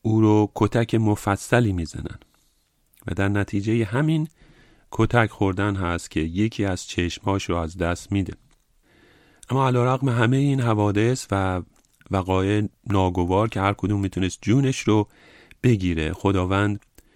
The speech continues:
او رو نگاه می‌داره. وقتی که هفده سالش بود، اون دایی بیرحم و خشنش رو ترک می‌کنه و در این زمان در ولز بیداری روحانی هست.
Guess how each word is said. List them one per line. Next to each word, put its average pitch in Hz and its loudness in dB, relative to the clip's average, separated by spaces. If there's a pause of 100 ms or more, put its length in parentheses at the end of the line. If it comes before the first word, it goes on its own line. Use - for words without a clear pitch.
(420)
او 104 2
رو 98 2
نگاه 95 2
می‌داره. 80 -6 (800)
وقتی 98 -2
که 101 2 (360)
هفده 104 2
سالش 110 -2
بود، 123 -2 (800)
اون 95 -6
دایی 101 4 (400)
بیرحم 98 2
و 101 0
خشنش - -2
رو 98 -2 (420)
ترک 104 0
می‌کنه 113 -2 (680)
و 101 -2
در 98 4
این 107 2
زمان 107 2
در 92 0 (680)
ولز 104 2
بیداری 95 0
روحانی 92 2
هست. 90 -4